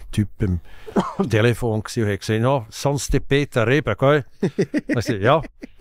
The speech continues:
Speaker 1: der bin ich." "Na, wa-, was er will?" "Ja, wie, wie so, so eine Gruppe, die heißen Hunds-, die Hundskrippeln." <laughs> "Die Hundskrippeln?" Hab ich gesagt, "Ja, die Hundskrippeln."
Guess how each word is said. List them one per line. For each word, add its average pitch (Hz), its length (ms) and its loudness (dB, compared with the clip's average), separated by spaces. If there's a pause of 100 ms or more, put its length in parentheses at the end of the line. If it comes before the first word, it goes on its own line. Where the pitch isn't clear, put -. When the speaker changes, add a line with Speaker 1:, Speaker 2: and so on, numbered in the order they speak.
(520)
Speaker 1:
der 120 120 4
bin 165 240 4
ich." 135 200 2 (320)
"Na, 123 320 -2
wa-, 131 160 2
was 123 200 2
er 113 120 -2
will?" 156 400 2
"Ja, 156 300 2 (560)
wie, 143 260 0
wie 147 180 0
so, - 120 -4 (180)
so 165 220 0
eine 165 140 2
Gruppe, 202 640 0 (120)
die 147 140 4
heißen 156 420 2
Hunds-, 190 380 0
die 151 160 2
Hundskrippeln." 123 1080 0 (140)
<laughs> - 960 -12
"Die 104 100 2
Hundskrippeln?" 117 540 0
Hab 95 80 0
ich 82 60 -12
gesagt, 110 120 -2
"Ja, 135 260 0
die 143 140 4
Hundskrippeln." 131 720 -2